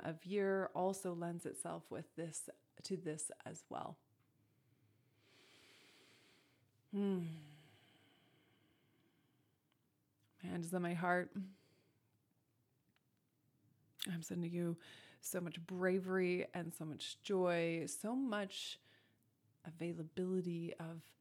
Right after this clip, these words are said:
experimentation, even in just moments and minutes of your life.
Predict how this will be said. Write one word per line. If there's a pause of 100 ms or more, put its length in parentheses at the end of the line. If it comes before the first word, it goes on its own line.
experimentation, (380)
even
in
just
moments
and
minutes
of
your
life.